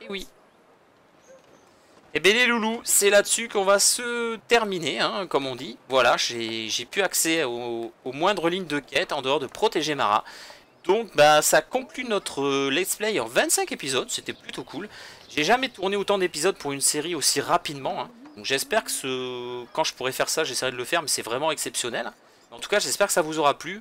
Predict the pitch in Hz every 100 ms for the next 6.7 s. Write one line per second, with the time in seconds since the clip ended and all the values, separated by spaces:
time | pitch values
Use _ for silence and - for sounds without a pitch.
0 | - 117 113 147 120 123 139 131 143 117
1 | 147 139 - - - 113 - - 185 160
2 | 117 127 185 - - - - - - -
3 | - 131 135 110 107 117 117 - 139 131
4 | - 147 139 120 123 117 120 120 131 120
5 | 101 113 120 120 123 127 135 - 113 107
6 | 120 117 - 120 127 107